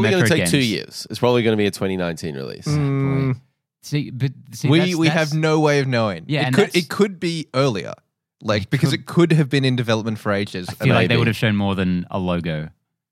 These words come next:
Speaker 1: Yeah,
Speaker 2: if that were the
Speaker 1: exactly.
Speaker 2: case.
Speaker 3: Yeah.
Speaker 2: Um, and, and that's why this is a disappointment, because we know Retro has been working on something for quite a while now.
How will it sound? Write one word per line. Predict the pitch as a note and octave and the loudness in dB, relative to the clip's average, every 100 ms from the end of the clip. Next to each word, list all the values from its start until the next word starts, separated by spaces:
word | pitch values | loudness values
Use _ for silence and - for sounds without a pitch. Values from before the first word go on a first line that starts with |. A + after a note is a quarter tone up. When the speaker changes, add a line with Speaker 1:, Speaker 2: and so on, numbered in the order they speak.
| _ | _
Speaker 1:
Yeah, | F2 G2+ D#2+ | -4 -2 -2
Speaker 2:
if | F#2 | -2
that | F#2 | 0
were | D#2+ | 0
the | F2 | 0
Speaker 1:
exactly. | |
Speaker 2:
case. | - C#3+ C#3+ C3 - | 0 2 2 0 -4
Speaker 3:
Yeah. | - G2+ - G#2 G#2 | -20 -20 -6 0 2
Speaker 2:
Um, | G2 F#2 - _ | 2 0 -6 _
and, | - B2+ | -6 -2
and | C3 B2+ | 0 2
that's | C3+ - | 0 0
why | C3 C3 | 2 4
this | B2+ D3+ | 2 2
is | B2+ | 2
a | G2+ | 0
disappointment, | G2 - G2+ F#2 F#2+ | -2 -4 -2 -2 -2
because | G#2 G2+ F2+ | 0 -2 2
we | F#2+ | 2
know | G2 | 4
Retro | G2 F#2+ G2+ | 2 0 0
has | F#2 | 0
been | F#2+ | 0
working | F#2 F#2 G2 | 0 0 0
on | F2 | -2
something | D#2+ F#2+ | -2 -4
for | - | -4
quite | - - G#2+ G2+ | -8 -2 0 2
a | G2 | 2
while | F#2+ G2+ G2 | 2 4 2
now. | E2 D2+ F2+ | 2 0 -4